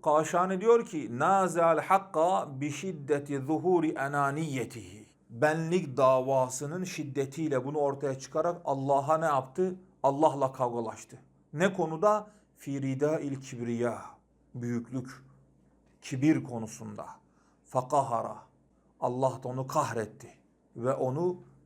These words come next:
cehenneme attı. Allah Subhanahu ve Teala çünkü şöyle buyurmuştu. "El azametu izari." Yücelik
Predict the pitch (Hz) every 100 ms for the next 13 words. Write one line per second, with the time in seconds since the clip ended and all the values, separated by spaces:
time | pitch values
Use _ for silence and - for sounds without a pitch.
0 | 117 120 120 117 113 117 113 - - -
1 | - _ _ _ _ _ _ _ _ _
2 | - 135 151 151 143 139 151 156 147 143
3 | 143 143 170 - 156 156 139 131 123 110
4 | 107 - - _ _ _ _ _ 143 151
5 | 143 151 165 160 151 151 151 156 139 135
6 | 143 143 139 123 110 - - _ - 123
7 | 131 131 135 135 165 - -